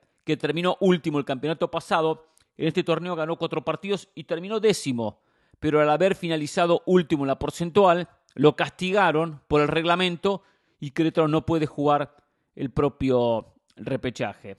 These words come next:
Lástima, por lo menos se lo había ganado en la cancha, merecía jugar el repechaje.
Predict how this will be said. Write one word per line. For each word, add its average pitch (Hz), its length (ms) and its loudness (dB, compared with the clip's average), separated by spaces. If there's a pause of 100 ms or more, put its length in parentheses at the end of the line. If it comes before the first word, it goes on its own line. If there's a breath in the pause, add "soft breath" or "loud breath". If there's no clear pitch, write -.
(120)
Lástima, 123 600 -6 (240)
por 165 100 -2
lo 151 80 0
menos 175 300 -4 (240)
se - 180 -2
lo 151 80 8
había 190 220 6
ganado 143 240 0
en 143 60 0
la 131 120 -2
cancha, 117 500 -6 (300)
merecía 156 460 0
jugar 151 240 2
el 120 60 -4
repechaje. 110 640 -10